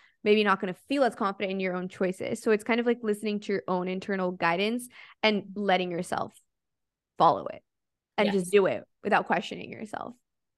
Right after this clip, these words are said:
Speaker 2: Mm.
Speaker 1: And I think for a lot of people, when they start doing that, it feels really weird.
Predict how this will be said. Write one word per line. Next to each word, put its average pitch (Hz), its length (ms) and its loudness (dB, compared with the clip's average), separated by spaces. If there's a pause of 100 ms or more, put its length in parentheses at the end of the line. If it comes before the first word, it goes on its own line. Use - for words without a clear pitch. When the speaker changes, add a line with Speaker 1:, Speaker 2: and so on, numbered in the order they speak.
(160)
Speaker 2:
Mm. 190 400 -10 (420)
Speaker 1:
And 247 80 4
I 254 80 6
think 320 200 -2
for 392 80 2
a 330 80 4
lot 214 180 6
of 220 100 -2
people, 190 460 -4
when 196 140 -4
they 196 100 -4
start 190 400 -4
doing 285 300 -4
that, 320 340 0 (640)
it 240 140 6
feels 285 300 0
really 311 220 2
weird. 214 540 0